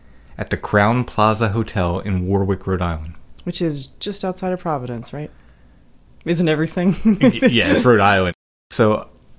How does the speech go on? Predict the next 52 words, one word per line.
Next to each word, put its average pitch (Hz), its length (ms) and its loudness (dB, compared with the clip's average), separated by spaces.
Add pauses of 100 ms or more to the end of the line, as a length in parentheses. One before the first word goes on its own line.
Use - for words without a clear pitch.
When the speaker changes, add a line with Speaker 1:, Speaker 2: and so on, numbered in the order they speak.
(280)
Speaker 1:
I'm 139 240 2
giving 139 220 2
a 117 40 -2
talk 110 200 0
on 107 120 2
Bigfoot. 95 480 -2 (640)
Josh 113 300 2
is 110 80 -6
giving 101 260 2
a 98 60 0
talk 95 480 -4
on 90 340 0 (120)
Josh 92 320 0
stuff, - 420 -4 (320)
probably 92 260 0
the 98 120 -4
Fae 87 380 -4
and, 87 280 -4
and 98 100 -4
the 92 60 -4
paranormal. 87 560 -4 (580)
Josh 123 240 2
and 127 60 4
I - 20 4
will 107 60 2
be 110 80 0
giving 107 160 4
a 98 40 0
talk 110 220 0
that's 90 120 -8
basically 95 360 0
a 87 40 -8
preview 92 320 -4
of 95 120 -10
our 98 80 -6
book - 360 -12 (120)
that - 120 -6
we're 90 60 -2
Speaker 2:
Mm-hmm. 85 40 -2
Speaker 1:
doing 90 140 0
together. 87 260 -4
So - 100 -6
we're 98 120 2
doing 95 200 2
a 92 60 0
talk - 260 -4
together. 90 320 -2 (600)
Our 117 160 6
individual 117 460 2
talks 110 300 -2
are 90 60 0
Friday, 107 480 0